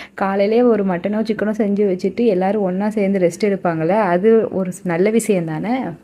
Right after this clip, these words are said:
எத்தனை ஏழைகள் வீட்டுல அன்னைக்கு நல்ல சாப்பாடு இருக்கும். நல்ல விஷயம் தானே நடக்குது, எதுவுமே தப்பா இல்லையே, என்னதை தான் தப்பா கண்டுபிடிக்கிறீங்க? அப்படி தப்பை திருத்தணும், "ஏ, நாங்க மனசோட வச்சுக்க கூடாது, அது இஸ்லாத்துல இல்ல,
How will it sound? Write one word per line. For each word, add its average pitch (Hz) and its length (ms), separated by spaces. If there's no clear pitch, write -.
எத்தனை 262 480
ஏழைகள் 226 400
வீட்டுல 185 220
அன்னைக்கு 180 280
நல்ல 175 160
சாப்பாடு 175 440
இருக்கும். 165 420
நல்ல 220 160
விஷயம் 302 300
தானே 269 140
நடக்குது, 190 480
எதுவுமே 285 460
தப்பா 277 340
இல்லையே, 220 680
என்னதை 254 300
தான் 269 120
தப்பா 226 280
கண்டுபிடிக்கிறீங்க? 196 840
அப்படி 190 260
தப்பை 196 320
திருத்தணும், 214 560
"ஏ, 190 100
நாங்க 175 340
மனசோட 247 300
வச்சுக்க 196 300
கூடாது, 175 320
அது 156 160
இஸ்லாத்துல 196 480
இல்ல, 170 460